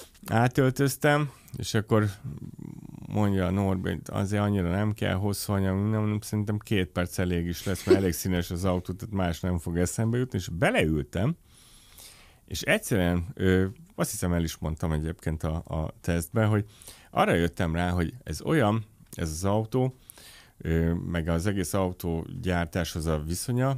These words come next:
mint hogy itt most hozsannázunk arról, hogy hű, a pet palack, ez micsoda ördög elleni, ö, cselekmény, meg minden.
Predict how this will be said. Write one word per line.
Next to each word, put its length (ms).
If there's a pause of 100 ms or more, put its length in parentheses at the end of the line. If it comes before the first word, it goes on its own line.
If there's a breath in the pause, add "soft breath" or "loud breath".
(100)
mint 220
hogy 120
itt 140
most 260 (100)
hozsannázunk 760
arról, 240
hogy 200
hű, 300
a 80
pet 340
palack, 360
ez 80
micsoda 640 (280)
ördög 480
elleni, 640
ö, 280 (680)
cselekmény, 600
meg 180
minden. 240